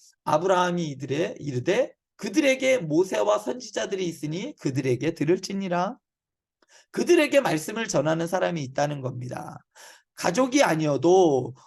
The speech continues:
우리를 통해서, 그러니까 이 땅 가운데 두신 하나님의 사람들을 통해서 말씀을 전하고 복음을 전하게 하신다는 이야기입니다. 그런데 그 복음을 전하고 전하는 사람이 누구여야 하냐면 바로 저와 우리 구역장님들,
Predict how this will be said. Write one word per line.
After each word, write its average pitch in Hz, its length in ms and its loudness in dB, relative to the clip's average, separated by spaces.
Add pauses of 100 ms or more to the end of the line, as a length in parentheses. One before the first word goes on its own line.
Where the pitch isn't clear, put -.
(100)
우리를 262 380 -2
통해서, 156 480 -4
그러니까 226 440 -2
이 185 180 -2
땅 214 200 -2
가운데 196 540 -2
두신 180 340 -10
하나님의 208 720 -4 (240)
사람들을 262 600 0
통해서 196 760 0 (200)
말씀을 247 520 0
전하고 220 380 -2
복음을 196 400 0
전하게 170 760 -2
하신다는 294 560 -4
이야기입니다. 143 800 -12 (300)
그런데 208 440 -2
그 202 300 2
복음을 180 420 -2
전하고 160 640 -6 (160)
전하는 156 380 -2
사람이 147 380 -4
누구여야 175 520 2
하냐면 139 360 -6
바로 - 420 -8 (160)
저와 196 480 -2 (160)
우리 151 160 -6
구역장님들, 127 800 -6